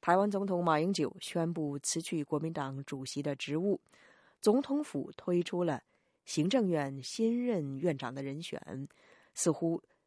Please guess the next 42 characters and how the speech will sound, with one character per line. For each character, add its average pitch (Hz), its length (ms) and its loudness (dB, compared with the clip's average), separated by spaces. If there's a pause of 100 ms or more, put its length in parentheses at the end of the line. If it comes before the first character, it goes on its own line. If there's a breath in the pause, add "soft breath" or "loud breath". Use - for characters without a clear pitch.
在 139 420 0 (420)
力 165 180 2
图 139 260 -4
加 262 400 0
速 214 340 0 (200)
组 135 120 -2
成 131 300 -6
新 247 420 -2
内 247 140 0
阁 - 220 -8
的 139 80 -2
步 - 180 -2
伐。 - 240 -4 (540 soft breath)
下 - 180 2
面 139 160 0
呢， 135 140 -4
就 147 120 -2
是 135 360 0
美 135 120 -4
国 147 140 -4
之 185 140 -2
音 190 100 0
记 196 140 -2
者 127 180 -4
许 - 260 -4
波 185 300 2 (400 soft breath)
就 135 360 -2
台 143 260 -4
湾 220 120 0
的 226 80 2
局 160 160 -2
势 185 240 -4 (140)
为 135 140 -10
大 127 120 -10
家 131 240 -8 (140)
发 131 100 -10
回 123 160 -14
的 127 60 -14
一 135 60 -14
篇 127 180 -10
报 117 160 -8
道。 - 160 -16